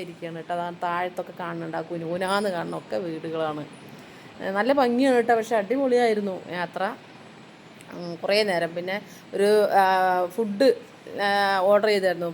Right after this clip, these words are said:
ഫുഡെന്ന് പറയാനല്ല, സാൻഡ്വിച്ചാണ് ഓർഡർ ചെയ്തത് കേട്ടോ. അതൊക്കെ വന്നിട്ടുണ്ടായിരുന്നു. ഞങ്ങൾ അതൊക്കെ അവിടെ വെച്ച് തന്നെ കഴിച്ചു. ആ, പിന്നെ, ഉം, അത് കഴിഞ്ഞിട്ട് അവിടെ എത്തി. അവിടെ എത്തിയപ്പോൾ ബാഗ് വരുന്നത് കണ്ട ഇങ്ങനെയാണ്. അപ്പോൾ എൻ്റെ ഏട്ടൻ ഇവിടെ പറയുമായിരുന്നു, ഇങ്ങനെ ചുറ്റി വരും,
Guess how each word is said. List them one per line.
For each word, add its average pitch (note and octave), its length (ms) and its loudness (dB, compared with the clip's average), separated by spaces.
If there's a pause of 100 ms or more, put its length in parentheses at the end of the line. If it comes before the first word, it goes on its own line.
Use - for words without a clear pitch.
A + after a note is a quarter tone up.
ഫുഡെന്ന് B3+ 420 2
പറയാനല്ല, B3+ 300 2 (100)
സാൻഡ്വിച്ചാണ് A3+ 540 2 (100)
ഓർഡർ F#3+ 200 -2
ചെയ്തത് E3+ 220 -2
കേട്ടോ. F3+ 200 -4
അതൊക്കെ G3 200 -4 (100)
വന്നിട്ടുണ്ടായിരുന്നു. G3+ 640 -4 (360)
ഞങ്ങൾ G3 240 -2
അതൊക്കെ G3 260 -2
അവിടെ G3+ 160 2
വെച്ച് G3+ 160 -6
തന്നെ G#3 140 -6 (100)
കഴിച്ചു. F3 440 -2 (480)
ആ, F#3+ 40 -6 (180)
പിന്നെ, F#3+ 300 -4 (800)
ഉം, F3 200 -8 (100)
അത് F3+ 160 -4
കഴിഞ്ഞിട്ട് F#3+ 420 -2
അവിടെ F#3+ 260 0
എത്തി. F3+ 220 -6 (100)
അവിടെ G3+ 180 -2
എത്തിയപ്പോൾ A3 320 0
ബാഗ് G#3 380 6
വരുന്നത് G#3+ 320 0
കണ്ട F#3+ 140 -2 (120)
ഇങ്ങനെയാണ്. G3 440 -4
അപ്പോൾ G3 180 -2 (200)
എൻ്റെ G#3 240 0 (180)
ഏട്ടൻ G3+ 240 -2
ഇവിടെ G#3 140 -6 (100)
പറയുമായിരുന്നു, F#3+ 520 -2
ഇങ്ങനെ F#3 180 -6 (180)
ചുറ്റി G#3 480 -6
വരും, G#3 260 2